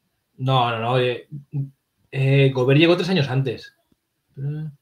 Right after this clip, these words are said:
esto no, a ver dónde está, aquí me está dando el trade. Esto es,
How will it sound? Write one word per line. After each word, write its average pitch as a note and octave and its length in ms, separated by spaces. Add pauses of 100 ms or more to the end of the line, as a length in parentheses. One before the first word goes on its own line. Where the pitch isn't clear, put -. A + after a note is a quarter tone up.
(640)
esto - 280
no, A2 140
a - 60
ver F#2+ 100
dónde G2+ 160
está, - 180
aquí G2+ 140
me G#2+ 60
está A#2+ 120
dando B2 200
el G#2+ 160
trade. C#3 420 (1900)
Esto B2 420 (380)
es, F#3+ 840